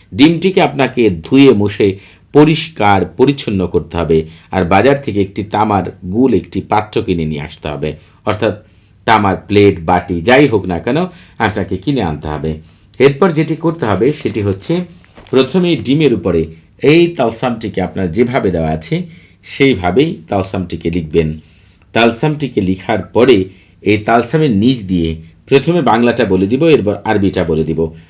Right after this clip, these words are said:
আপনি লিখবেন হাঁস, হাঁস, শিক, মেষ, লাগাস, কুশ। এই যে পাঁচটি নাম রয়েছে, হাঁস, হাঁস, শিক, মেষ, লাগাস, কুশ, এটি লিখার পরে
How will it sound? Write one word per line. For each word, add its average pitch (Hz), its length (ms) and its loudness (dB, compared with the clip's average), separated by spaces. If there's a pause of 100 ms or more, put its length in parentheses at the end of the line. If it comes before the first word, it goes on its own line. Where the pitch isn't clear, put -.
আপনি 120 300 0
লিখবেন 98 440 2
হাঁস, 110 340 -2 (300)
হাঁস, 117 220 2 (1120)
শিক, - 380 0 (200)
মেষ, 101 320 4 (1200)
লাগাস, 107 460 4 (380)
কুশ। 127 220 4 (1400)
এই 160 220 6
যে 165 100 2
পাঁচটি 131 320 -2
নাম 107 280 4
রয়েছে, 107 480 2 (420)
হাঁস, 110 520 0
হাঁস, 98 240 2 (440)
শিক, - 400 -2
মেষ, 95 380 -2 (720)
লাগাস, 98 540 2
কুশ, 98 380 0 (260)
এটি 117 240 0
লিখার 104 340 -2
পরে 110 420 4